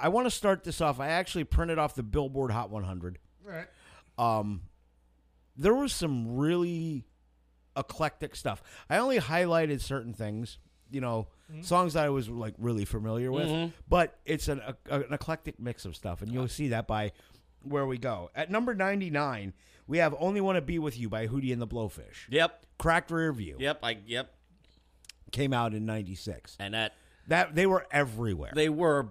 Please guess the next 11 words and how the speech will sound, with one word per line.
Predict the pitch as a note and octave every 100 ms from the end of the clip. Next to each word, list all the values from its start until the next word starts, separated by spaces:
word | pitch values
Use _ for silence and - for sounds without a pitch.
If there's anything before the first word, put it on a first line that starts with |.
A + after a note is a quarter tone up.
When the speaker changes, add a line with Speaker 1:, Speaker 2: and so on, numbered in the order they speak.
| - -
Speaker 3:
but | B2 C#3 -
compared | C#3+ - E3+ F3
to | E3+
their | B2+ A#2
first | - D3 D3+
album, | D#3+ D3 D3 D#3 D3+ C#3+ D#3
oh, | D3+
Cracked | - G#3 -
Rear | G3
View. | A3 A2+ D#2+ - _ _ -
Speaker 1:
Yeah. | E3+